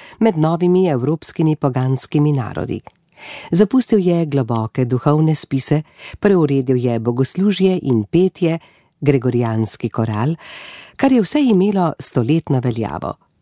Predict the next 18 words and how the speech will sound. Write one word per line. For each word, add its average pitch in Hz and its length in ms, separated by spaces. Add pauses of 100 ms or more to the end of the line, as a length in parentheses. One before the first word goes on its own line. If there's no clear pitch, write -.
(200)
Bil 143 240
je 117 160
res 180 400
božji 180 640
konzul, 117 540 (260)
kakor 139 280
je 160 120
zapisano 131 540
na 123 100
njegovem 117 560
grobu. 113 460 (600)
Namreč 127 720
od 135 220
Boga 123 380
poslani 151 520
pomočnik 143 720
vsemu 208 440
človeštvu 151 720